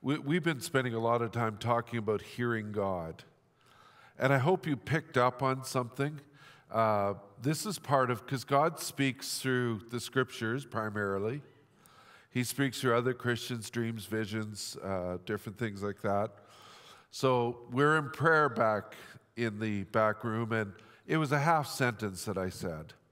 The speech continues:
You know, "God, you bring us the seasons, and we thank you for the cold," something like that. Well, that stuck with Michael.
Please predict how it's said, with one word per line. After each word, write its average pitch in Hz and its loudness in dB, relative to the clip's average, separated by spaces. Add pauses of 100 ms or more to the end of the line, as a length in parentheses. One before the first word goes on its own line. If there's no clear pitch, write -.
(440)
You 107 -6
know, 113 0
"God, 123 2
you 120 -2
bring 117 0
us 117 -4
the 113 -6
seasons, 82 -8 (320)
and 104 -4
we 104 -4
thank 101 -4
you 101 -8
for 92 -8
the 101 -4
cold," 85 -8
something 92 -8
like 87 -10
that. 87 -8 (1000)
Well, 120 -2
that 151 4
stuck - 0
with 113 -2 (360)
Michael. 98 -6